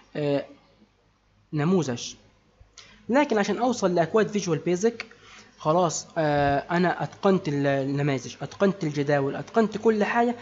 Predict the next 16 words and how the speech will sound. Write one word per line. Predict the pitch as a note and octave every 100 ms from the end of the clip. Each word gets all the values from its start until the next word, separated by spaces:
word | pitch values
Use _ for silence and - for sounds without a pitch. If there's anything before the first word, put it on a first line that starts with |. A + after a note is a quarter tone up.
| - -
عايز | D#3+ A3 G#3
اعرف | G#3+ G#3 G#3
ازاي | D#3+ G3
اعمل | G3+ G3 F#3
شاشه | - F3 D3
دخول | D3+ G3+ E3
للبرنامج | C#3+ C3 C3 C3 B2 A#2+ - - _ _ _ _ _ _ -
بيوزر | D3+ E3+ E3+ D#3+
نيم | F3+
وباسورد. | D#3 D3 D3 C3 - - - -
في |
الحاله | - - A#3+
دي | A3
اقول | G#3+ A3
لك | G3+
اه | - F3 D#3+ D3